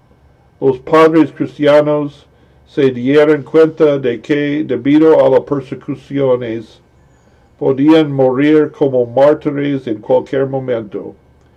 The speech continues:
Querían tener la seguridad de que, en caso de que sus hijos se quedaran huérfanos,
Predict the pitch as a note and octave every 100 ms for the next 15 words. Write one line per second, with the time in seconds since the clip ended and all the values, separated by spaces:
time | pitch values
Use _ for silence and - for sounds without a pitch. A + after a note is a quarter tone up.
0 | _ _ _ _ _ _ _ _ _ _
1 | - C#3+ C#3 D#3+ F3 D#3+ D#3+ D3+ D3+ D3+
2 | C3+ C#3 C3 D#3 D3 C#3 C3+ B2 A#2 -
3 | D3 C#3 D3 C#3 B2+ - D3 D#3 D3+ D3
4 | C#3+ C#3 _ _ _ _ _ C3+ - D3+
5 | C#3+ C#3 A2 C#3 D3+ D3+ C#3+ C3+ C3+ B2
6 | A#2 A2+ - _ _ _ C#3 B2 B2+ C#3
7 | D3 D3 C3+ - - C3 C#3 B2 A#2 A2
8 | A2 G#2+ -